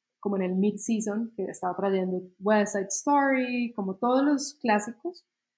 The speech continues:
y no había nadie más haciendo teatro musical, y yo no quería, pues, primero no quería actuar, yo quería escribir y quería dirigir,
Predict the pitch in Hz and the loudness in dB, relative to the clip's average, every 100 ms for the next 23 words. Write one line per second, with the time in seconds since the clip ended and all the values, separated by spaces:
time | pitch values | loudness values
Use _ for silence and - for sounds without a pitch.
0 | _ _ _ _ - 254 247 254 262 277 | _ _ _ _ -2 2 4 4 6 6
1 | 285 294 294 285 285 269 269 247 220 208 | 6 6 4 0 -2 -2 0 0 2 2
2 | 233 240 202 208 - - _ _ _ _ | 2 2 2 2 -2 -10 _ _ _ _
3 | _ - 202 190 208 208 208 220 220 254 | _ -4 -4 -2 0 0 2 0 0 2
4 | 247 220 - _ _ _ _ _ _ _ | 0 -2 -8 _ _ _ _ _ _ _
5 | _ - 233 - - _ 208 220 269 277 | _ 2 2 0 -8 _ -2 2 2 2
6 | 240 233 233 233 - - - 226 233 208 | 2 6 6 6 2 -4 -2 2 2 2
7 | - - 185 - 196 196 196 214 208 220 | -4 -12 -12 -6 -4 -4 -4 -4 -2 -2
8 | 220 214 196 185 208 202 214 208 208 | -2 -4 -2 0 0 -2 0 0 0